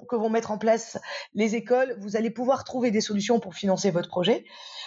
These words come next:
Certaines écoles vont être plus ou moins chères que d'autres, certaines écoles vont vous obliger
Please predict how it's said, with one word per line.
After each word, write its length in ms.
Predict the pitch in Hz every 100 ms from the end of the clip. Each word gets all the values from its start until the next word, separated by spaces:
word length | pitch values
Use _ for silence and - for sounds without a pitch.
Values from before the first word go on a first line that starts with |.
| -
Certaines 340 | - 214 233 208
écoles 240 | 208 226
vont 80 | 185
être 240 | 190 -
plus 240 | - 220 202
ou 60 |
moins 140 | 190 170
chères 240 | 175 170
que 100 | -
d'autres, 400 | 160 185 247 -
certaines 320 | 180 190 196
écoles 220 | 190 214 175
vont 100 | 175
vous 160 | 170
obliger 320 | 202 196 202